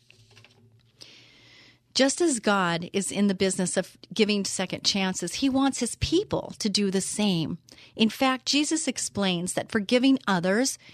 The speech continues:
is tied to our own forgiveness. "But if you do not forgive others their sins, your Father will not forgive your sins." Did you hear that?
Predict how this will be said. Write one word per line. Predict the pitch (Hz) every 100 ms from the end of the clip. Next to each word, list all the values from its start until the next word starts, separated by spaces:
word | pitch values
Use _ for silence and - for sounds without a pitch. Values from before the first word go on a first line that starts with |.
| -
is | 233 233
tied | - 202 185 190
to | 233 202
our | 190 -
own | - 208 196 190 196 _ _
forgiveness. | 214 196 254 233 165 - - - _ - - -
"But | - 208
if | - 254 277
you | 294
do | 247 262
not | 262 269 -
forgive | 262 208 233 220 - -
others | 254 220 170 - - - _
their | 202 196 196
sins, | 196 - 247 220 170 170 - - -
your | 220 254 285
Father | - 294 370 262 170 - 247 _ _ _
will | 226
not | 226 208 -
forgive | - 233 196 175 175 - _
your | 226 311 320
sins." | - - 156 - - - _ _ _ _ _ _ _ _ _ -
Did | 226 320
you |
hear | 339 - 233 240
that? | 277 302 302 -